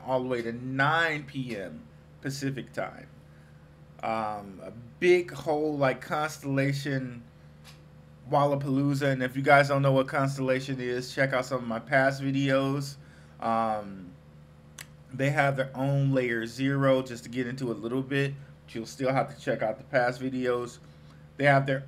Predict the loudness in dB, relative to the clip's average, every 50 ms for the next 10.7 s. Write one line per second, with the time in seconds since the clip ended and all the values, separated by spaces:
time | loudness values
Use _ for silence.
0 | -8 -6 -4 -2 -2 -2 -4 -6 -4 -2 -2 0 0 0 0 -2 -2 -2 -2 -2
1 | 0 2 2 2 0 0 -2 -2 -2 -2 -2 -4 -8 -8 -6 -4 -6 -6 -8 -8
2 | -8 -4 -2 0 0 0 -2 -2 -4 -4 -6 -8 -4 -4 -4 -2 -2 0 2 4
3 | 6 6 6 4 2 -4 -14 -20 -20 -20 -20 -20 -20 -20 -20 -20 -20 -12 -4 0
4 | 0 2 2 0 0 -2 -4 -2 -2 -2 -2 0 0 0 0 0 0 -2 -4 -4
5 | -4 -8 -8 -8 -8 -10 -10 -14 -14 -10 -8 -6 -6 -6 -6 -8 -10 -12 -12 -14
6 | -12 0 2 2 2 2 0 -4 -6 -2 2 2 4 4 4 2 0 -4 -8 -10
7 | -12 -12 -16 -20 -20 -20 -14 -8 -2 2 2 2 2 0 -4 -6 -8 -8 -8 -8
8 | -6 -4 -4 -4 -6 -8 -12 -12 -14 -18 -20 -20 -20 -20 -20 -20 -20 -20 -12 -4
9 | 0 0 0 2 0 -2 -4 -6 -4 -2 0 0 0 -2 -4 -4 -4 -4 -2 -2
10 | -2 -2 -2 -2 -4 -4 -6 -6 -4 -2 -2 -2 -4